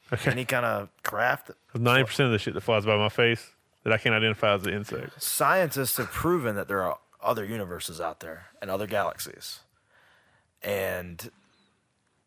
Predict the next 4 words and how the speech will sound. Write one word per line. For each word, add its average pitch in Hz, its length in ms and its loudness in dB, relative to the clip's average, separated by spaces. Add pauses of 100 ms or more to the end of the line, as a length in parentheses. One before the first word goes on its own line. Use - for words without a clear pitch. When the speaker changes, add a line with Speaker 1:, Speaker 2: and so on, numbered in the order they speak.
(1080)
Speaker 2:
I 104 140 4
definitely 117 400 -2
think 92 100 -8
there's, 95 420 -10